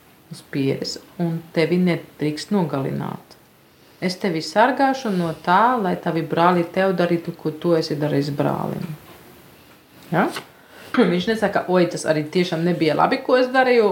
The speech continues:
oi, man tik žēl." Nē, nē, viņš saka, "Oi, kas tagad ar mani notiek?" Ja? Pie tā viņš paliek. Tā. Tātad viņš nepieņēma gudrībā.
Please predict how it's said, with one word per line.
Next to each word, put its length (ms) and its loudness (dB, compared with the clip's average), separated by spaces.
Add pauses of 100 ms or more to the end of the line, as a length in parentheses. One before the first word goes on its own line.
oi, 160 4
man 240 0
tik 180 -6
žēl." 440 0 (500)
Nē, 180 -4
nē, 280 2
viņš 120 -4
saka, 260 -2
"Oi, 180 0
kas 300 -2
tagad 300 0
ar 180 0
mani 320 2
notiek?" 760 0
Ja? 260 2 (400)
Pie 100 -2
tā 240 2
viņš 200 -4
paliek. 500 2 (1000)
Tā. 280 2 (960)
Tātad 380 2 (840)
viņš 300 4
nepieņēma 640 4
gudrībā. 600 -2